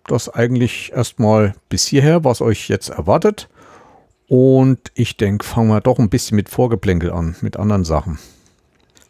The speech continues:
Was war das? Ja, das frage ich euch. Was war das für ein Frühling?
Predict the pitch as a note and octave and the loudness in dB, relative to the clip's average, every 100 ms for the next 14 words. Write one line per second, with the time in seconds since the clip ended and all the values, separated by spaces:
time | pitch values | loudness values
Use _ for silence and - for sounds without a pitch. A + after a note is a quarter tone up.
0 | _ - F#2+ A#2+ C3+ - - F2+ F#2+ G2+ | _ -6 0 2 2 -2 -2 0 2 4
1 | G#2+ G2 E2 - - - - - _ _ | 2 2 2 0 -6 -8 -10 -20 _ _
2 | _ _ _ _ _ _ _ _ _ _ | _ _ _ _ _ _ _ _ _ _
3 | _ _ _ - E3 C#3 G#2+ - - - | _ _ _ -4 2 2 2 -2 -6 -6
4 | - G2+ F#2 D#2 F#2 E2+ - - - F2+ | -2 0 0 -2 -2 -4 -6 -14 -8 0
5 | A2 C#3+ - - G2 G#2+ A2 F#2+ G2+ A2 | 0 0 -6 0 2 4 2 0 0 0
6 | - - - A2 G#2+ F#2+ F2+ - G#2 E2 | -4 -6 0 0 2 0 0 0 0 0
7 | D2 | -4